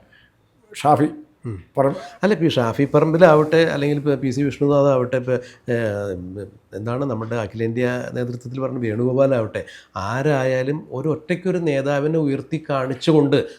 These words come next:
Speaker 2: നമുക്കൊരു ഈ കോൺഗ്രസിനെ ഒരു തെരഞ്ഞെടുപ്പിൽ നേരിടാൻ കഴിയുന്ന തരത്തിലേക്ക് ഇന്ന് കോൺഗ്രസിന് അങ്ങനെ ഒരു പ്രധാന
Speaker 1: അങ്ങനെ നേതാവ് വേണ്ട. ഈ
Speaker 2: ഉണ്ടോ?
Speaker 1: രീതിയിലാണ് നേതാവ് വേണ്ട.
Speaker 2: ഉം.
Speaker 1: ഈ രീതിയിലാണെങ്കിൽ നേതാവ് ഇല്ലാതെ തന്നെ തുഴഞ്ഞു പോകും.
Speaker 2: പക്ഷേ
Speaker 1: കാരണം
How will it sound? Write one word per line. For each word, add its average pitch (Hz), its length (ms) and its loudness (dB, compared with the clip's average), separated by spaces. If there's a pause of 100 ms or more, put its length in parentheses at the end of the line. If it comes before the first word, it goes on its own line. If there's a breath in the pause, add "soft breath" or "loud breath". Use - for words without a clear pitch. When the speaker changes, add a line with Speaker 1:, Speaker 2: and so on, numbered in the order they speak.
Speaker 2:
നമുക്കൊരു 131 420 -4
ഈ 127 280 -2
കോൺഗ്രസിനെ 123 680 -2
ഒരു 127 300 -6
തെരഞ്ഞെടുപ്പിൽ 127 500 -6
നേരിടാൻ 123 480 -6
കഴിയുന്ന 123 380 -6
തരത്തിലേക്ക് 127 400 -6
ഇന്ന് 139 160 -6
കോൺഗ്രസിന് 127 500 -8
അങ്ങനെ 123 180 -4
ഒരു 131 80 -14
പ്രധാന 127 200 -2
Speaker 1:
അങ്ങനെ 165 240 6
നേതാവ് 175 220 12
വേണ്ട. 165 160 8
ഈ 147 480 0
Speaker 2:
ഉണ്ടോ? 190 120 6
Speaker 1:
രീതിയിലാണ് 190 400 8
നേതാവ് 175 280 10
വേണ്ട. 156 160 4 (180)
Speaker 2:
ഉം. 104 120 -8 (320)
Speaker 1:
ഈ 160 180 8
രീതിയിലാണെങ്കിൽ 170 760 8
നേതാവ് 160 380 6
ഇല്ലാതെ 170 460 10
തന്നെ 165 140 4
തുഴഞ്ഞു 156 280 6
പോകും. 151 220 6
Speaker 2:
പക്ഷേ 156 420 4
Speaker 1:
കാരണം - 100 -4